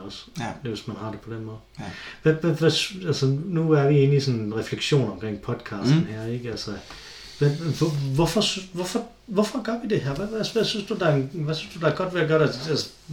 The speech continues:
Speaker 1: kunne vi ikke bare snakke med hinanden i stedet for at lave podcasten?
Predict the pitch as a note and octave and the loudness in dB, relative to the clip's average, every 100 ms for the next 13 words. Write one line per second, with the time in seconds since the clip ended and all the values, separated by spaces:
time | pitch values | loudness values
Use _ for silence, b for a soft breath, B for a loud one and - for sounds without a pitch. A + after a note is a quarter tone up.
0 | C#3+ B2 - C3 D3 F3+ F#3+ G3+ E3+ - | -8 -6 0 4 6 6 4 4 4 4
1 | E3+ F3 D#3 A#2 A2+ A#2+ B2+ B2+ - C3 | 0 0 2 2 2 0 -2 -4 -6 -6
2 | A2+ G#2 G2 G#2 A2 A2+ C3 B2+ A2 G2 | -6 -10 -10 -8 -8 -8 -10 -12 -12 -12
3 | - | -14